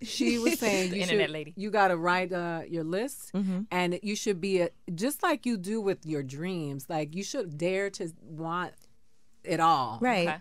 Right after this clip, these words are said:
Speaker 1: Right? And s-, that's, that was me being like, she was like, "That's it? That's all you want?" And I'm
Speaker 3: Mm.
Speaker 1: like, "I, I, that's all I got." <laughs>
Speaker 3: We gotta do your list, Jasmine.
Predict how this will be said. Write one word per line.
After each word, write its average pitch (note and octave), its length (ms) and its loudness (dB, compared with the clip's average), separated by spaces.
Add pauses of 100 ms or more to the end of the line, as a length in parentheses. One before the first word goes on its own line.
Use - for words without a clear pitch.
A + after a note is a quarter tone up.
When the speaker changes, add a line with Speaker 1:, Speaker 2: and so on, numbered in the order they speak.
(160)
Speaker 1:
Right? E3 480 0
And D#3+ 380 0 (260)
s-, - 220 -10
that's, F3+ 400 4
that D#3+ 300 4
was G#3+ 200 2
me F3+ 280 2
being E3 420 0
like, D3+ 200 -2
she B3+ 120 -6
was C#4 140 -6
like, F#3 120 -2
"That's C4+ 220 2
it? A#4 380 0
That's B3+ 180 0
all F4+ 140 4
you G4+ 160 2
want?" G#4+ 320 0
And G#3+ 100 4
I'm - 120 2
Speaker 3:
Mm. G3 40 0
Speaker 1:
like, E3 260 -2
"I, E3+ 200 -2 (100)
I, D3 140 -6
that's F3 260 -4
all E3 180 4
I D#3+ 100 4
got." E3 280 2
<laughs> - 100 8
Speaker 3:
We D4 120 2
gotta D#4 160 4
do C4 100 2
your C4 140 2
list, C4+ 260 0
Jasmine. A#3 480 -2